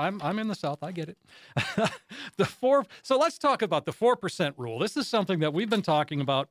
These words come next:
I mean, we certainly talked about it on the show before. People have been talking about it since the, uh, what, early nineties, mid nineties when this, uh, when this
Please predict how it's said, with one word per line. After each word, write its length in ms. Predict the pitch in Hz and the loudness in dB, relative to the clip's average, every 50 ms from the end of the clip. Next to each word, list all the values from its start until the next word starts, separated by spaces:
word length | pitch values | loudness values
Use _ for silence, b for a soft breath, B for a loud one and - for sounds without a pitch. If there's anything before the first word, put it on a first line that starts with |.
| _ - | _ -10
I 200 | 277 311 220 190 | -10 -6 -4 -4
mean, 120 | 165 151 | -4 -4
we 80 | 143 170 | -4 -4
certainly 260 | - 277 269 165 160 | -2 -2 0 0 0
talked 240 | - 185 165 143 143 | 0 0 0 0 0
about 140 | 139 135 135 | -2 -2 -2
it 20 | |
on 100 | 131 123 | -2 -2
the 80 | 123 117 | -4 -6
show 320 | - - - 226 226 220 | -6 -4 0 2 2 2
before. 460 | 208 196 - _ 196 185 185 190 180 B B B B B B | 0 -2 -4 _ 2 2 4 2 2 B B B B B B
People 240 | - 247 214 220 202 | -6 -4 -2 0 -2
have 80 | 185 156 | 0 -2
been 100 | 156 143 | -4 -2
talking 340 | - 190 180 165 175 175 | 0 0 0 0 -2 -4
about 200 | 165 156 156 151 | 0 0 0 0
it 100 | 151 - | 0 -2
since 240 | - 165 151 147 - | -4 -6 -6 -6 -4
the, 320 | - 160 147 147 147 143 135 | -4 -4 -2 0 0 0 0
uh, 60 | 131 | 0
what, 220 | 139 151 123 - _ _ _ _ - | 0 0 -2 -2 _ _ _ _ -4
early 320 | 180 185 220 214 220 208 | -2 -2 0 0 0 0
nineties, 520 | 190 175 175 190 208 220 226 226 196 131 | 0 0 0 0 -2 -2 -2 -4 -4 -2
mid 240 | 131 147 196 196 196 | -2 -2 -2 -2 0
nineties 420 | 185 202 214 226 233 240 240 202 185 | -2 0 0 0 -2 -2 -4 -4 -4
when 140 | 214 208 | -4 -4
this, 320 | 214 214 - - - - - | -4 -4 -6 -10 -12 -6 -4
uh, 100 | 214 202 - | -4 -4 -2
when 100 | 185 185 | -2 -2
this 220 | 196 190 - - | -2 -2 -4 -8